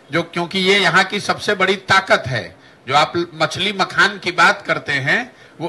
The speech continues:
उससे जुड़ा हुआ है, क्योंकि यहाँ पर पानी बहुत है, जलकर बहुत है, तालाब पोखरे बहुत हैं, लेकिन रख रखाव के अभाव में जब सब वो बर्बाद हो गया है, पचासी परसेंट जलकर बिल्कुल व्यावसायिक exploitation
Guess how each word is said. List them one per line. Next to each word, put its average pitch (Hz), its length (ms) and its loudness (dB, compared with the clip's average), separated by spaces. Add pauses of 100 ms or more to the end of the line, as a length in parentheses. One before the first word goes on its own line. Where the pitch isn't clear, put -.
(140)
उससे 254 300 0
जुड़ा 202 260 4
हुआ 196 180 4
है, 220 120 4
क्योंकि 196 360 -8
यहाँ 190 260 2
पर 214 200 -2
पानी 214 420 2
बहुत 135 360 -2
है, 104 160 -10
जलकर 202 400 2
बहुत 170 320 2
है, 135 80 -4
तालाब 170 400 4 (220)
पोखरे 180 340 2
बहुत 160 320 0
हैं, 104 200 -6 (340)
लेकिन 175 340 -4
रख 180 200 4
रखाव 180 380 4
के 196 140 -2
अभाव 170 300 6
में 170 240 -6
जब 165 200 0
सब 185 220 0
वो 180 140 0
बर्बाद 160 420 4
हो 165 100 0
गया 175 160 0
है, 196 220 0 (300)
पचासी 185 540 0 (120)
परसेंट 190 460 -2
जलकर 208 520 2 (460)
बिल्कुल 196 680 -2
व्यावसायिक 180 640 2 (260)
exploitation 175 760 -2